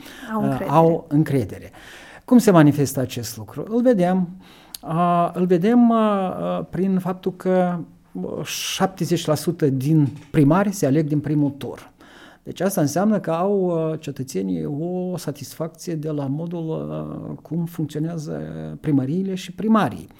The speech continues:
Speaker 2: De ce? Pentru că, așa cum spuneam, într-o societate patriarhală agrară, uh, un gospodar, dacă face măcar ceva, este deja apreciat. Uh, am văzut acest lucru și în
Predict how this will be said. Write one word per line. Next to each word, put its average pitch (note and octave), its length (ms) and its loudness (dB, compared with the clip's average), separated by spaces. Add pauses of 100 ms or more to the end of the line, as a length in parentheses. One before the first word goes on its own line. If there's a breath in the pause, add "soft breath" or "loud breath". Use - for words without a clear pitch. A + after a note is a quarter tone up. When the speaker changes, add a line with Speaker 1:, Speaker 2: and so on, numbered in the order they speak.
(380 loud breath)
Speaker 2:
De E3 200 6
ce? B3 180 2 (680 loud breath)
Pentru A3 340 4
că, G3 100 2
așa F3+ 200 2
cum F3+ 160 -2
spuneam, G#3 440 2
într-o F3 420 2
societate D3+ 960 0 (240)
patriarhală C3 680 -4
agrară, C#3 640 -2 (420 loud breath)
uh, E3+ 280 -2
un F#3+ 200 4
gospodar, F#3+ 600 2 (100)
dacă D#3+ 280 0
face F#3 260 0
măcar F3 460 4
ceva, A#2 520 -6 (120)
este E3+ 360 0
deja D3+ 440 0
apreciat. C3+ 680 -6 (540 loud breath)
Uh, - 100 -8
am F#3 380 4
văzut G3+ 240 4
acest G3+ 340 -2
lucru F#3 240 -2
și - 280 -4
în F3+ 340 0